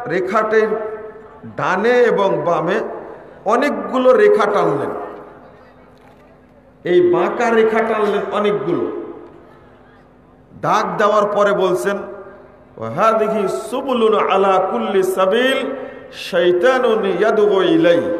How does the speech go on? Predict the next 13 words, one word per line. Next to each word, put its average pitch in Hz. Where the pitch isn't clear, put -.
সাহাবীরা, 254
এইগুলোও 285
কিন্তু 262
এক 220
একটা 233
রাস্তা, -
তবে 185
প্রত্যেক 247
রাস্তায় 202
শয়তান 240
বসে 220
আছে, 185
সে 226